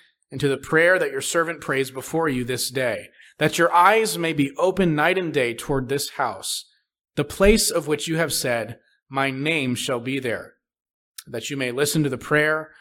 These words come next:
uh, that your servant offers toward this place." And so this is why the temple is known, uh, as Jesus said, as the house of prayer. It's a place that symbolized the presence of God among his people, so that they would come and pray at the temple.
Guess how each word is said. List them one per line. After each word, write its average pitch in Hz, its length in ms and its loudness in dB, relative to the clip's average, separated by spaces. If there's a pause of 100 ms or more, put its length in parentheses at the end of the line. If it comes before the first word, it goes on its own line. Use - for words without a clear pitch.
(220)
uh, 120 80 -10
that 117 180 -6
your 123 80 -8
servant 151 440 0
offers 123 640 -4
toward 123 300 -6
this 117 180 -6
place." 110 440 -6
And 120 80 -12
so 127 140 -6
this 165 220 -2
is 147 120 -2
why 147 220 4
the 139 100 -2
temple 151 440 6
is 131 160 0
known, 135 460 -2 (380)
uh, 117 100 -6
as 117 160 -8
Jesus 143 400 -4
said, 127 200 0
as 120 140 -2
the 127 60 -4
house 143 400 -2
of 123 140 -8
prayer. 123 500 -6 (580)
It's 139 120 -6
a 143 60 0
place 175 340 2
that 139 160 2
symbolized 135 840 2
the 131 60 -6
presence 147 460 -2
of 143 140 -6
God 120 260 4
among 120 280 -6
his 104 180 -8
people, 160 540 -2 (420)
so - 80 -6
that 123 80 0
they 135 80 0
would 131 200 -2
come 165 360 0
and 131 240 -10
pray 120 460 0 (440)
at 127 160 -4
the 117 80 -6
temple. 113 520 -8